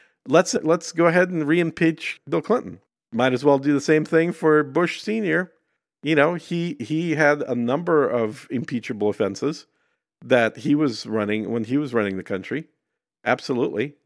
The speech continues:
Reagan, I'm sure we can find something to impeach Reagan with. I mean, literally every president, if you can go back with hindsight being twenty twenty, looking back at history from many years on down,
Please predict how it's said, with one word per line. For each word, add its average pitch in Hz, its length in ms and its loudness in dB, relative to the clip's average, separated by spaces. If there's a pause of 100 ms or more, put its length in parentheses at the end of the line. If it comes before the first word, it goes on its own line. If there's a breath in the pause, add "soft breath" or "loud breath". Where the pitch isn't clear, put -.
(200)
Reagan, 180 400 2
I'm 120 160 -2
sure 147 240 2
we 190 80 -2
can 120 140 -4
find 147 300 2
something 156 360 -2
to 135 100 0
impeach 117 340 -4
Reagan 113 320 0
with. 110 220 -2 (580)
I 190 60 -2
mean, 165 200 6
literally 208 500 6
every 190 300 2
president, 147 800 2
if 143 160 0
you 165 80 -6
can 185 200 0
go 175 200 2
back 180 480 0 (320 soft breath)
with 143 180 0
hindsight 180 840 0
being 156 260 2
twenty 175 320 -2
twenty, 110 420 -4 (560)
looking 165 380 2
back 165 280 4
at 160 100 0
history 156 460 0
from 123 260 -4
many 160 200 2
years 160 340 2
on 135 240 4
down, 123 400 0